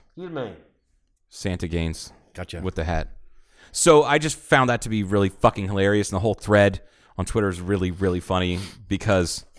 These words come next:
Speaker 2: Portia chimed in, and she's like, "What?" <laughs>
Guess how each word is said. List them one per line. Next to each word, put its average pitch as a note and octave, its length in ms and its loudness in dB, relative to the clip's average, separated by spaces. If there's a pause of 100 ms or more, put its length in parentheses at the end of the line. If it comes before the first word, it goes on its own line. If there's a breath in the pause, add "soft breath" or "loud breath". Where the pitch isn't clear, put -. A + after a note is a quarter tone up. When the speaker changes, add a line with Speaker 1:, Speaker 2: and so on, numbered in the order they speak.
(640 loud breath)
Speaker 2:
Portia C3 320 0
chimed A2+ 300 4
in, A2 140 4
and A2 100 -2
she's G#2+ 220 -6
like, G2 200 2
"What?" F#2 380 2 (420 loud breath)
<laughs> - 280 -6